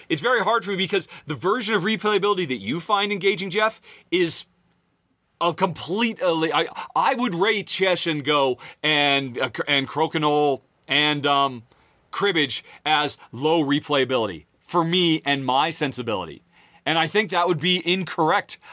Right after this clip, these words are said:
I would be making a factual error to state that, but it would be my own subjective opinion.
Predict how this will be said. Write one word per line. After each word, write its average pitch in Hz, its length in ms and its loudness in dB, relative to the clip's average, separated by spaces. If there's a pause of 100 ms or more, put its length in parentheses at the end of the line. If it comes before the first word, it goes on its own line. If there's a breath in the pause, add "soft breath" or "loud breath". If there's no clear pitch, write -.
I 160 80 2
would 165 100 2
be 165 100 0
making 165 340 2
a 143 60 4
factual 160 760 0
error 147 320 2
to 107 80 -12
state 135 340 -2
that, 220 280 0 (340 loud breath)
but 175 280 -2
it 165 100 2
would 160 260 -2
be 196 120 2
my 170 280 2
own 165 220 0
subjective 151 520 -2
opinion. 123 480 -4